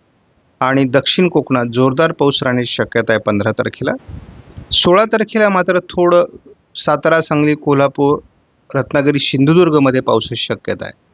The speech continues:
थोडं पूर्व विदर्भातील गोंदिया आणि गडचिरोलीत पाऊस असू शकतो. सतरा तारखेला नांदेड,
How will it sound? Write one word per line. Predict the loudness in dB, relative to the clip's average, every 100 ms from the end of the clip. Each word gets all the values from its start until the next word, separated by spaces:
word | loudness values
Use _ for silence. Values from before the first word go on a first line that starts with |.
| _ _ _ _ _ _ _ _ _ _ -20 -4
थोडं | 0 4 2
पूर्व | 2 2 4 4
विदर्भातील | 2 2 2 0 0 0
गोंदिया | 0 2 2 2 2
आणि | 2 0
गडचिरोलीत | 0 0 -2 -2
पाऊस | 0 -2 -2
असू | -6 -4
शकतो. | -6 -4 -4 -4 _ _ _ -20 -20 -20 -20 -20 -12 -10 -10 -16 -20 -18 -4
सतरा | 0 0 2 2
तारखेला | 2 0 0 2 2 0 -8 _ _ _ _ _ _ _ _ _ -20 -20 -20 _ _ -4
नांदेड, | 0 2 4 4 4 0